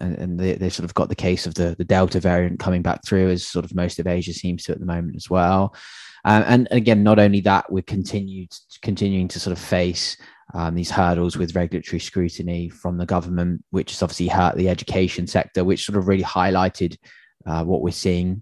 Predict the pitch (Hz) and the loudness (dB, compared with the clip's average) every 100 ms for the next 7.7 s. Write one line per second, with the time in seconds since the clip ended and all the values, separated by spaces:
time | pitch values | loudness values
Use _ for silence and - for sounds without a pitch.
0 | - 95 82 67 62 92 87 87 92 90 | -8 -6 -6 -4 -4 0 2 2 0 0
1 | - 87 73 90 - 85 82 95 - 87 | -2 -4 -4 -4 -4 -2 0 0 0 2
2 | 87 - - - - - - 87 76 92 | 2 0 -12 -20 -20 -20 -6 -4 0 0
3 | - 101 92 - 101 98 95 92 92 - | 0 0 0 0 -2 0 0 -2 -2 -2
4 | 92 87 - 92 - - - - 90 87 | -2 -2 -2 -2 -2 -4 -10 -4 -4 -4
5 | 82 - 90 90 90 92 85 - 85 92 | -6 -10 -6 -4 -4 -4 -6 -8 -6 -2
6 | 90 92 92 - 95 87 85 85 - - | 2 2 2 -2 -2 0 0 0 -2 0
7 | 90 - 87 90 - 90 | -2 -2 -2 0 -2 -4